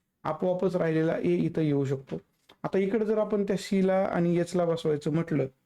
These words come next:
तर समजा तो सी जर इथं असता, तर आता सी आणि ई मध्ये असलेल्या व्यक्तींची संख्या, सी आणि ई मध्ये असलेल्या व्यक्तींची संख्या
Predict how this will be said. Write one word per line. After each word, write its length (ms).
तर 80
समजा 380
तो 120
सी 320
जर 120
इथं 240
असता, 300
तर 40
आता 240
सी 480
आणि 300
ई 200
मध्ये 280
असलेल्या 440
व्यक्तींची 500
संख्या, 400
सी 320
आणि 300
ई 100
मध्ये 220
असलेल्या 280
व्यक्तींची 440
संख्या 440